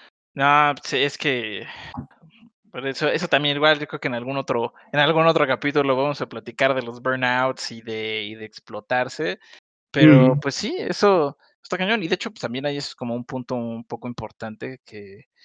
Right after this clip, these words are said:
Speaker 1: este, que dijiste que yo aprendí recientemente porque apliqué a un internship en Ubisoft, y
Speaker 2: Ujú.
Speaker 1: era para gente que justo había salido de la carrera. Y dije, bueno, yo tengo dos años, pero de lo que es el internship solo tengo un año.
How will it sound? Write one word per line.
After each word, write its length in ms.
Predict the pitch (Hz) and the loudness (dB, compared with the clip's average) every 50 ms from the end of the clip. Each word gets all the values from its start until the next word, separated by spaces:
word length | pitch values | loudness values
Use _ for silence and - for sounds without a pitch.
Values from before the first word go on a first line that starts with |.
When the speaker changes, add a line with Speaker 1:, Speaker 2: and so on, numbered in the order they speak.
| _ _ _ _ _ _ _ - | _ _ _ _ _ _ _ -10
Speaker 1:
este, 960 | - 120 113 107 - - _ _ - 110 104 104 104 101 101 101 101 101 101 - | -8 -8 -8 -8 -10 -14 _ _ -10 -10 -8 -8 -6 -6 -6 -6 -6 -8 -10 -10
que 120 | - 117 | -10 -10
dijiste 380 | 110 110 107 - 123 - - 139 | -10 -10 -12 -14 -14 -8 -8 -8
que 200 | - 123 113 - | -6 -6 -8 -8
yo 180 | 123 135 139 143 | -4 0 2 4
aprendí 680 | 143 147 143 - 131 123 123 123 120 135 127 135 175 _ _ | 4 4 2 0 -2 -2 -2 -4 -6 -6 -8 -8 -8 _ _
recientemente 1120 | 202 - - 131 123 - - - 127 127 123 120 - - 131 131 131 135 123 - - 120 113 | -20 -20 -16 -16 -14 -12 -10 -8 -6 -6 -6 -6 -4 -4 -4 -2 -2 -4 -4 -6 -8 -8 -8
porque 300 | - - 123 - - 113 | -8 -10 -14 -12 -14 -16
apliqué 380 | - - - - - - 135 131 | -16 -16 -20 -18 -10 -4 -4 -2
a 160 | 127 123 120 | -2 -2 -2
un 200 | 117 117 120 127 | -4 -4 -6 -6
internship 680 | 131 131 120 - 131 123 120 - - 131 156 - - - _ _ - _ _ | -8 -8 -6 -6 -6 -4 -4 -6 -6 -6 -8 -8 -10 -20 _ _ -20 _ _
en 120 | - 120 120 170 | -12 -12 -8 -8
Ubisoft, 560 | 208 247 226 - - 117 - - _ - - _ _ _ _ _ _ _ _ _ _ - - - | -6 -6 -6 -10 -10 -14 -16 -16 _ -20 -20 _ _ _ _ _ _ _ _ _ _ -6 4 6
y 320 | 147 147 156 - - 127 127 | 8 10 10 10 8 6 4
Speaker 2:
Ujú. 40 | - | 4
Speaker 1:
era 240 | 147 147 156 160 - | 4 4 4 4 4
para 180 | 151 131 113 | 4 2 2
gente 300 | - - 160 156 - 156 | 2 0 -4 -4 -4 -4
que 100 | - 143 | -4 -4
justo 420 | 123 - - 190 - - - 220 - | -6 -4 -6 -8 -6 -4 -6 -2 -2
había 220 | 143 143 143 151 | -2 -2 -2 -4
salido 360 | - - 139 131 135 131 139 123 | -4 -4 -6 -6 -4 -4 -4 -4
de 80 | 117 | -4
la 140 | 113 110 107 | -6 -8 -10
carrera. 480 | - - 117 120 139 143 123 117 - _ _ _ _ _ _ - | -8 -8 -6 -2 -2 -2 -2 -2 -8 _ _ _ _ _ _ -12
Y 40 | 202 | -10
dije, 220 | 196 208 - 277 285 | -8 -4 -2 -2 -2
bueno, 420 | 294 285 285 311 311 311 311 311 | 0 0 2 2 2 2 0 0
yo 160 | 302 - 254 | 0 0 -2
tengo 220 | - - 233 208 202 | -2 -2 -2 -2 0
dos 220 | 170 170 - - 214 | 0 0 0 2 2
años, 360 | 165 165 160 165 165 - - - | 2 2 2 -2 -4 -6 -6 -8
pero 180 | 131 117 117 | -6 -6 -6
de 120 | 113 113 113 | -6 -8 -10
lo 200 | 113 110 110 _ - | -10 -12 -12 _ -10
que 200 | - 123 113 - - | -6 -6 -6 -2 0
es 180 | 147 151 - | -2 -2 -2
el 140 | 175 151 151 | -4 -6 -6
internship 340 | 156 - 160 151 - - - - | -6 -6 -6 -6 -6 -8 -12 -10
solo 220 | - 117 110 107 | -10 -10 -10 -10
tengo 220 | - - 110 107 107 | -12 -14 -12 -12 -10
un 140 | 113 120 135 | -10 -6 -4
año. 280 | 143 143 135 113 107 | -4 -4 -4 -6 -10